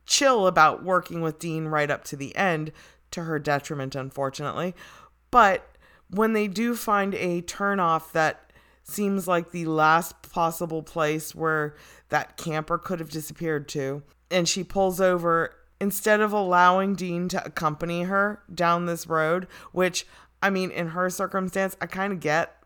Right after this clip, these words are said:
why she doesn't just let him walk with her, because for all she knows, he's one of the kidnappers and this is a trap.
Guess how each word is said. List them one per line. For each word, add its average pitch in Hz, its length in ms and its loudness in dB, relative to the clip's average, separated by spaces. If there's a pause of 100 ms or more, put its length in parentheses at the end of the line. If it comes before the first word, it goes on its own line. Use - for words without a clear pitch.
(140)
why 151 540 2
she 185 200 -6
doesn't 165 360 -2
just 160 260 -8
let 151 180 -2
him 156 300 -6 (180)
walk 147 320 -2
with 185 120 -2
her, 220 260 2 (420)
because 190 440 0 (220)
for 185 200 4
all 185 160 8
she 220 220 0
knows, 170 360 0 (160)
he's 233 360 0
one 196 140 4
of 185 60 2
the 180 80 -4
kidnappers 175 640 -2
and 180 240 -4
this 180 160 -6
is 160 140 -12
a 160 60 -6
trap. 143 460 -2